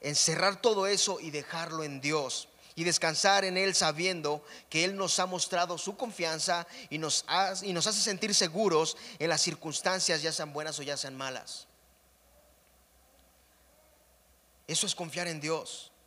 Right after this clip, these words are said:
¿sí? En Dios está nuestra seguridad. Y si Él nos va, nos ve con amor, nos ve con gracia, nos ve con misericordia, entonces mi confianza la voy a poner en sus manos,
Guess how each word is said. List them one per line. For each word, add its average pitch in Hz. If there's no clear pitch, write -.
¿sí? 143
En 151
Dios 190
está 190
nuestra 196
seguridad. 151
Y 156
si 170
Él 202
nos 185
va, 175
nos 160
ve 185
con 208
amor, 139
nos 143
ve 185
con 196
gracia, 156
nos 160
ve 175
con 196
misericordia, 156
entonces 170
mi 170
confianza 160
la 143
voy 185
a 214
poner 185
en 196
sus 147
manos, 160